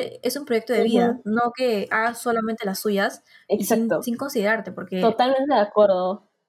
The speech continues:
Speaker 1: Es importante que también aspiren a las mismas cosas, ¿no? O sea, que tengan metas similares. Por ejemplo, a ver, imagínate que la
Speaker 2: Ujú.
Speaker 1: meta de una persona sea, no sé, viajar por todo el mundo, y que la meta de otra persona se-, sea, no sé, tener una casa. Obviamente, si tienen metas muy diferentes,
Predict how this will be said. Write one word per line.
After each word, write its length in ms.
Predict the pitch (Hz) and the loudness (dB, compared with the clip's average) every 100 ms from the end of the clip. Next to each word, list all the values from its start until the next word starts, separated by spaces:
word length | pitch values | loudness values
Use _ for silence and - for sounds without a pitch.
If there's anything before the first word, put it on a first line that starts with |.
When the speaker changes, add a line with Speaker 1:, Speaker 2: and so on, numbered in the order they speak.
| - | 0
Speaker 1:
Es 160 | 277 | 2
importante 560 | 370 233 233 226 247 262 | 2 0 0 0 2 2
que 100 | 196 | 0
también 320 | - 196 214 | 0 2 2
aspiren 420 | 220 - 302 320 | 0 2 4 4
a 40 | 233 | 4
las 100 | 214 | 0
mismas 240 | 240 233 | -2 0
cosas, 320 | 233 226 196 | 0 0 2
¿no? 80 | 202 | 4
O 40 | 208 | 4
sea, 140 | 220 | 2
que 100 | 214 | 0
tengan 280 | 240 277 262 | 0 0 2
metas 220 | 247 285 | 2 0
similares. 640 | 240 190 202 202 175 190 | 2 4 6 4 2 -2
Por 100 | - | 0
ejemplo, 300 | 208 240 226 | 0 2 4
a 20 | 214 | 4
ver, 100 | 226 | 4
imagínate 360 | 233 277 320 | 2 0 2
que 60 | 269 | 6
la 80 | 214 | 6
Speaker 2:
Ujú. 100 | 220 | 6
Speaker 1:
meta 120 | 233 | 4
de 60 | |
una 120 | 240 240 | 2 2
persona 480 | 196 226 220 233 | 2 4 2 2
sea, 400 | 254 233 226 240 240 _ | 0 4 6 4 0 _
no 80 | 226 | 0
sé, 220 | 226 226 214 | 4 6 8
viajar 280 | 202 247 | 8 4
por 140 | - - | 0 2
todo 120 | 233 | 4
el 100 | 226 | 6
mundo, 420 | 220 214 196 190 - | 6 6 6 4 0
y 80 | - | 0
que 80 | 226 | 6
la 80 | 233 | 6
meta 220 | 269 285 | 6 4
de 20 | |
otra 140 | 285 277 | 4 2
persona 400 | 233 233 240 269 | -2 0 0 -2
se-, 380 | - 220 214 - | 4 6 6 2
sea, 300 | - 226 226 | 2 2 2
no 60 | 208 | 0
sé, 160 | 220 | 2
tener 220 | 208 208 226 | 4 6 4
una 160 | 214 | 4
casa. 320 | 202 190 190 185 | 2 2 2 4
Obviamente, 360 | 247 254 269 | 4 4 0
si 100 | 277 | 0
tienen 260 | 220 226 233 | 2 2 2
metas 240 | 226 226 226 | 0 0 0
muy 320 | 233 262 262 | 2 2 2
diferentes, 680 | 240 - 202 214 208 254 - | 0 4 4 4 4 2 0